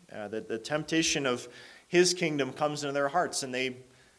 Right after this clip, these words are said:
they choose it over against the kingdom of God, essentially. Uh, they ought to have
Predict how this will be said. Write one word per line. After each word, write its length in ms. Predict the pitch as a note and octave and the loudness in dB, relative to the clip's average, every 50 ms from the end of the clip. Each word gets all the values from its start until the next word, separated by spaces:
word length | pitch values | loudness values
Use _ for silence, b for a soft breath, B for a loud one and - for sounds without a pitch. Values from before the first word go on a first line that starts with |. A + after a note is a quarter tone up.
| b b b _ _ - | b b b _ _ -4
they 160 | - B2 B2+ | -2 -2 -2
choose 380 | B2 - - F#3+ F#3+ F3+ - A#2 | -2 -4 -4 -4 -4 -2 -2 -2
it 100 | G#2+ - | -2 0
over 340 | G#2+ B2 C3+ B2 C3+ B2 | 0 -2 -2 0 0 0
against 600 | A#2+ A#2 B2 B2+ C3 B2+ B2 - - - - - - | 0 0 0 -4 -4 -4 -4 -6 -6 -6 -8 -6 -8
the 80 | G#2+ | -8
kingdom 340 | G#2 - B2 A2+ A2+ A2 G#2+ | -8 -8 -10 -10 -10 -10 -10
of 100 | G2+ G2+ | -12 -6
God, 300 | G2+ G#2 G2 A#2 A#2 F#2+ | -2 -2 0 0 0 -2
essentially. 680 | E2+ - - - F#2+ F#2 - - F#2+ E2 D#2+ D2+ D2 - - - _ _ - - | -4 -4 -6 -6 -6 -8 -8 -10 -10 -10 -12 -14 -16 -20 -20 -20 _ _ -20 -18
Uh, 180 | - F#2 F#2 F2+ | -14 -12 -12 -8
they 160 | F#2 A2 G#2+ | -6 -6 -4
ought 280 | - G#2 A2+ C3 C3 - | 0 2 2 2 0 0
to 120 | - C3 A#2 | -4 -4 -2
have 320 | A2 A2+ A#2 A2 A2 - | -2 -4 -4 -4 -8 -12